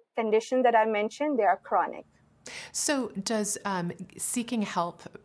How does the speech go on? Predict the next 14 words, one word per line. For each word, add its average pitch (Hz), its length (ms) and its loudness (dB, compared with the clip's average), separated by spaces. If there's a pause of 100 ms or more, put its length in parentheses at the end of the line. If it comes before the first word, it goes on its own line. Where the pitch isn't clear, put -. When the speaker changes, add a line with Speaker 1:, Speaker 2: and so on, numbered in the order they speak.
(140)
Speaker 2:
either 151 460 -2
prescription 175 420 -4
medication 165 540 -4
for 160 160 -4
mood 160 180 -4
disorders 165 600 -2
or, 151 540 -2
you 165 100 -6
know, 127 180 -4 (240)
talk - 280 0
therapy, 165 360 -2
C 165 200 -2
B 160 120 -2
T, 165 320 -4